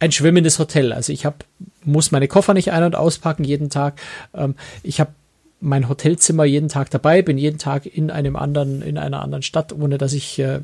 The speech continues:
sagt, eben mit einem Bus dahin fahren muss, sondern ich leg mich am Abend ins Bett, äh, im Schiff, das Schiff fährt über Nacht, äh, und am nächsten Tag bin ich im nächsten Ort.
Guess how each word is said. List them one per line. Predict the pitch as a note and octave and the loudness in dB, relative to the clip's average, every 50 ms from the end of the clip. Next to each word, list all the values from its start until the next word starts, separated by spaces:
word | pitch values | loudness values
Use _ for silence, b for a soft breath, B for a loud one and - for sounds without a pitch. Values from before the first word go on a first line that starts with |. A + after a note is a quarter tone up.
| - _ _ _ | -10 _ _ _
sagt, | - D3 B2+ A#2+ - | -2 -2 -2 -2 -2
eben | D#3 C#3+ C#3 C3+ C3 C3 C3 | -6 -4 -4 -2 -2 -2 -2
mit | C3+ B2 | -2 0
einem | C3 C3 A#2+ | -2 0 2
Bus | E3 E3+ - - | 2 2 2 4
dahin | - F#3 D3+ D#3+ E3+ | 4 4 4 4 2
fahren | D#3 - D#3+ D3 C#3+ D3 | 2 0 0 2 2 2
muss, | D3 D3+ - - | 2 2 2 2
sondern | C3 B2 B2+ B2+ B2+ | 0 0 0 -2 -4
ich | B2+ - - | -4 -2 -2
leg | C3+ C3+ - | -2 0 0
mich | C#3+ - C#3+ | 0 0 0
am | C3 B2+ | -2 -2
Abend | B2 B2+ C3 C3+ B2+ | -2 -2 -2 -2 -2
ins | B2 A#2+ - | -4 -4 -2
Bett, | - E3 D#3+ D#3 - - E3+ - | -2 -2 -2 -2 -4 -6 -8 -4
äh, | - D#3 D3+ D3 - - | -2 0 0 0 0 0
im | C#3 C3+ | -2 0
Schiff, | - - C#3 - - | 0 0 0 0 0
das | - B2 - | 0 0 0
Schiff | - D3 - | 0 0 0
fährt | - - C3+ B2+ C3 | 0 0 0 0 -2
über | C3 B2+ | -2 -2
Nacht, | B2+ C#3 C3+ - - - - B B B B B B B B B _ | -2 -2 -2 -4 -6 -10 -18 B B B B B B B B B _
äh, | D3 C3+ C#3 | -2 0 2
und | C#3 C3 | 2 2
am | B2+ B2 | 2 2
nächsten | B2+ C3+ C#3 - - - | 2 0 0 -2 -2 0
Tag | - C#3 C3+ - | 0 0 0 0
bin | C#3 C3 | -2 -2
ich | - C#3 | 0 0
im | B2+ | -2
nächsten | B2+ B2+ - - - B2 | -2 -2 -2 -2 -2 -2
Ort. | - C3 C#3 D#3 - | 0 0 0 0 0